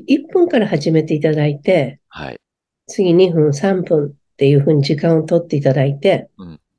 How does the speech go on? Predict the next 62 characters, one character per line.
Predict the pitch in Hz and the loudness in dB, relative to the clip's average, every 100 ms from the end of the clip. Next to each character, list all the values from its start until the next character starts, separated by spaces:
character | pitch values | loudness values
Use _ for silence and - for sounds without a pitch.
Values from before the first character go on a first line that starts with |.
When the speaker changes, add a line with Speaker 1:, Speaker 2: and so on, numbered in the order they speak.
| _ _ _ _ - | _ _ _ _ -6
Speaker 1:
た | 285 | -2
だ | 320 269 | 0 0
そ | 196 | 0
こ | - 202 | 0 4
に | 214 | 4
座 | 208 226 226 | 2 0 0
っ | |
て | 226 - 262 | 0 0 0
深 | 254 220 208 | 2 2 2
呼 | 220 | 2
吸 | 214 180 156 | -2 -4 -4
す | - 160 | -2 0
る | 202 427 - _ _ | 0 -2 -10 _ _
Speaker 2:
う | _ | _
ん。 | _ _ _ _ _ _ _ _ _ _ - | _ _ _ _ _ _ _ _ _ _ 0
Speaker 1:
と | 214 | 4
い | 214 | 4
う | |
こ | 214 208 | 4 2
と | 208 | 0
を | 175 | 0
す | 170 | -4
る | 160 147 | -4 -2
と、 | 165 143 | -2 -4
ふ | - 233 466 - | 0 2 2 -4
っ | _ - | _ -2
と | 269 | 4
い | 269 | 4
い | 262 | 4
ア | |
イ | 233 | 4
デ | 202 | 4
ア | 185 | 4
が | |
出 | 196 | 2
て | 175 | 2
き | 220 | 0
た | - 151 | 0 2
り。 | 165 135 - 143 _ | 2 2 -2 -14 _
Speaker 2:
お | 95 101 98 92 90 87 82 71 | -6 -4 -4 -6 -8 -8 -10 -16
ー。 | _ _ _ _ _ _ _ | _ _ _ _ _ _ _
あ、 | 117 110 _ | -10 -10 _
そ | - 170 | -6 -4
う | |
な | 127 | -4
ん | 92 | -6
で | |
す | - | -6
か。 | 156 | -4
も | 180 - | -4 -6
う、 | - _ | -12 _
た | - 196 | -6 -2
だ、 | 165 127 90 71 _ _ _ _ _ | 0 0 0 -4 _ _ _ _ _
ま | 143 | -6
あ、 | 131 | -4
目 | 135 143 | -4 -6
を | 113 | -6
閉 | - 101 | -8 -12
じ | 87 - | -12 -6
て、 | 78 69 62 - _ _ - | -2 -2 -4 -12 _ _ -10
Speaker 1:
う | 202 190 | -4 -2
ん。 | 147 | -2